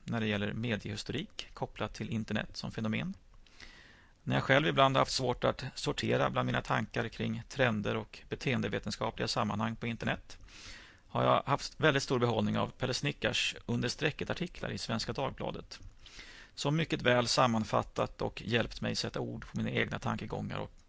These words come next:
om vart samhället är på väg med det som många gärna i brist på förståelse vill kalla ett massmedium, men som trots allt är ett ganska oformligt djur som ingen riktigt kan tämja, nämligen förstås internet.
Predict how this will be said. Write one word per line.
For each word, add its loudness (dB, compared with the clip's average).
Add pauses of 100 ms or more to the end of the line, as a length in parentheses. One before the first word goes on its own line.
(100)
om -2
vart -2 (220)
samhället 2
är -4
på 0
väg 0 (1000)
med 6
det 12
som 6
många 8
gärna 8
i 4 (280)
brist -2
på -4
förståelse -2
vill -2
kalla 2
ett -2
massmedium, 2 (100)
men 0
som -2
trots -4
allt -2
är 0
ett -10
ganska -2
oformligt 0
djur -6
som -4
ingen 0
riktigt -4
kan -2
tämja, -2 (840)
nämligen 2
förstås -4
internet. -6